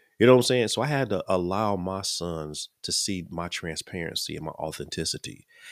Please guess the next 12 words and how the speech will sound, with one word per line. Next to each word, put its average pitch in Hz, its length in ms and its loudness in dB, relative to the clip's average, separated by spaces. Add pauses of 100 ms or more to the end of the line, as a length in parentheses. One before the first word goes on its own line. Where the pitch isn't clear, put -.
(140)
And 101 140 4
man, 101 140 4
I'm 104 60 2
gonna 104 80 2
tell 90 180 0
you, 82 140 0
it's 95 140 -2
freeing 73 540 -4 (320)
because 95 260 2
I 92 160 -4
could, - 200 -8
I, 101 120 2